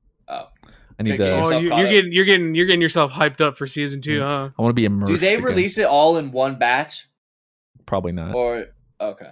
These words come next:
Speaker 2: They don't really do that anymore.
Speaker 1: Okay.
Speaker 2: We're going back to usual T V. We cut the cord, but the cord found us.
Speaker 1: Um, Ricardio the Heart,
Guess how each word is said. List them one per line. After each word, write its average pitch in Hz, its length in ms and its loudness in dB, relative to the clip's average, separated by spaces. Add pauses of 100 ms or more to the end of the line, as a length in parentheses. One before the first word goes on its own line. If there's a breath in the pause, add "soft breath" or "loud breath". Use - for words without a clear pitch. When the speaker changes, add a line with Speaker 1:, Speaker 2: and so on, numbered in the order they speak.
Speaker 2:
They 110 80 -2
don't 92 120 -4
really 82 140 -10
do 80 140 -10
that 80 100 -14
anymore. - 260 -12 (460)
Speaker 1:
Okay. - 180 -16 (340 soft breath)
Speaker 2:
We're 113 80 -6
going 104 160 2
back 107 200 0
to 107 60 -4
usual 104 340 -2
T - 180 -8
V. 95 200 -4 (560)
We 131 80 -6
cut 147 200 0
the 131 60 -4
cord, 123 340 2
but 117 140 -6
the - 60 -18
cord 107 300 0
found 98 260 -2
us. - 160 -14 (1700)
Speaker 1:
Um, 123 460 -6 (100)
Ricardio 165 460 -2
the 143 100 -2
Heart, 160 400 0